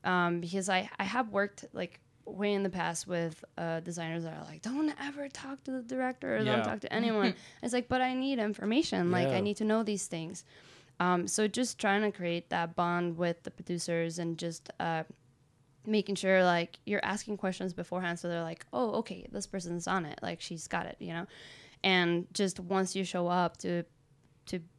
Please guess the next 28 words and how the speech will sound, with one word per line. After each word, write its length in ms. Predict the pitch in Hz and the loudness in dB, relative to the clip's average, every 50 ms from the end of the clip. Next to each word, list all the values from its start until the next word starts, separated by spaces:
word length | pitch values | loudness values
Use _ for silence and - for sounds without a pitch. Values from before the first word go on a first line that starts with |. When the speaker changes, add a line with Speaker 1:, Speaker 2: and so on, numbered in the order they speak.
| _ | _
Speaker 1:
be 140 | - 196 180 | 0 2 2
able 160 | 180 170 185 | 4 4 2
to 120 | 185 - 190 | 0 0 -4
go 300 | 170 - - 185 175 180 | -6 -4 0 0 0 0
to 220 | 175 - - - 180 | 0 -4 -6 -4 -4
agency 560 | 175 170 165 175 175 170 - 180 180 175 165 | -4 -2 -2 -4 -4 -4 -6 -6 -4 -4 -4
and 180 | 165 165 165 | -4 -4 -6
just 280 | 165 170 170 - - - | -6 -8 -8 -8 -10 -8
kinda, 220 | - 190 180 175 | -6 -4 -2 -2
like, 180 | 170 170 170 - - | -2 -2 -2 -4 -4
on 100 | 175 170 | -4 -4
the 60 | 170 | -4
side 340 | 165 - - 160 160 165 165 | -4 -4 0 0 0 0 0
with 160 | 170 170 170 | -2 -4 -4
the 80 | - 170 | -6 -8
produ-, 260 | - 175 - - - | -10 -8 -10 -10 -2
'cause 320 | - 240 226 202 - - - - | 0 0 0 0 -4 -10 -4 -2
typically 360 | 240 214 240 226 - 208 190 | -2 -2 -2 -2 -2 0 2
there's 200 | 185 185 175 180 | 2 0 0 0
a 40 | 170 | -4
producer 400 | - 185 165 175 170 - 170 165 | -6 -4 -4 -4 -4 -4 -6 -8
standing 380 | - - 170 165 160 165 160 | -8 -8 -6 -6 -6 -6 -6
by 180 | 160 156 151 - - | -6 -6 -4 -4 -2
agency. 640 | 175 165 165 170 165 165 - - 170 165 165 175 - - - - - - - - _ | -2 -2 -2 -4 -6 -6 -6 -6 -6 -6 -6 -8 -10 -12 -18 -20 -20 -20 -20 -10 _
Um, 220 | - 175 175 170 170 | 0 0 0 0 0
so 120 | 165 - 202 | 0 2 2
I 100 | 196 196 | 2 2
typically 580 | - 190 185 - - - 185 175 170 165 156 | 0 -4 -6 -6 -6 -4 -2 0 0 -2 -2